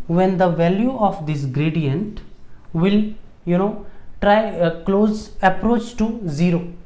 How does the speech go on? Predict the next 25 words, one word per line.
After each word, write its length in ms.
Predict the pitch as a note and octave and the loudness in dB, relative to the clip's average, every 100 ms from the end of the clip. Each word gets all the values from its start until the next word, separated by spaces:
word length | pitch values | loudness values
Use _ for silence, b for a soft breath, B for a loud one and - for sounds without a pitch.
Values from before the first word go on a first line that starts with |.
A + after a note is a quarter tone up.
| - | -8
closely 420 | - G3 G3 G#3 A3 | 0 2 2 2 2
approach 400 | F#3 E3+ E3 - | 0 -2 -4 -6
to 160 | D#3 | -8
zero. 360 | C3+ D3 C3+ - - B B B B E3 | -4 -2 -4 -6 -12 B B B B 0
There 160 | F#3 | 2
will 120 | G#3 | 2
be 200 | G#3 A3 | 2 0
a 100 | A3 | 0
time 340 | G#3+ F#3+ G3 G#3+ | 0 0 -2 -2
when 200 | F#3+ F#3+ | -2 0
after 400 | F3+ F3 - F#3+ | -2 -2 -2 -2
thousand 480 | - F3 E3 F#3+ E3+ | 0 0 0 -2 -4
iterations, 760 | E3 D#3+ D#3 E3 G3+ - - - B B B | -4 -4 -4 -4 -6 -6 -10 -8 B B B
the 140 | E3+ F3 | 2 2
gradient 420 | E3+ F3+ G#3 G#3+ | 2 0 0 -2
descent 300 | G3 F#3+ F3+ | -2 -4 -2
will 140 | F3 | 0
understand 640 | D#3+ D#3+ G#3 - F3+ D#3+ C#3+ | 0 0 -2 -2 0 0 -2
that 280 | F3+ A#3 E3+ | -4 -4 -2
there 120 | E3+ | -2
is 140 | F3 | 0
not 360 | D#3+ F3+ A3+ - - | 0 0 -2 -6 -6
much 420 | C#3+ G3+ G#3+ - | 0 0 0 -4
improvement 720 | F3+ E3+ E3+ E3+ E3+ F3+ F3 | -2 0 2 2 2 0 0
on 340 | D#3 E3+ B3+ | -4 -4 -4